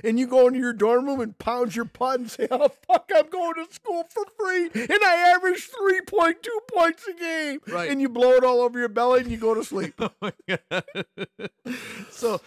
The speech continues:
Speaker 2: no, what I'm, the point I'm, the point I'm trying to make is, I guess, is that col-,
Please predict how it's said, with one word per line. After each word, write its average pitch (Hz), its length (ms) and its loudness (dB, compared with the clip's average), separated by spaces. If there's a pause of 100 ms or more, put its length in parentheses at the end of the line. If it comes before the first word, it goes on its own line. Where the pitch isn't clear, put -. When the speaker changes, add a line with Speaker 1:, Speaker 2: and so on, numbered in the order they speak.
(180)
Speaker 2:
no, 240 100 -6
what 277 140 -4
I'm, 311 160 -6 (240)
the 220 160 -4
point 359 320 -4
I'm, 247 260 -4 (220)
the 202 120 -8
point 302 280 -6
I'm 269 120 -8
trying 262 240 -10
to 220 80 -6
make 240 300 -10
is, 165 200 -8
I 156 100 -6
guess, 202 680 -8
is 180 180 -8
that 180 380 -4 (580)
col-, - 380 -2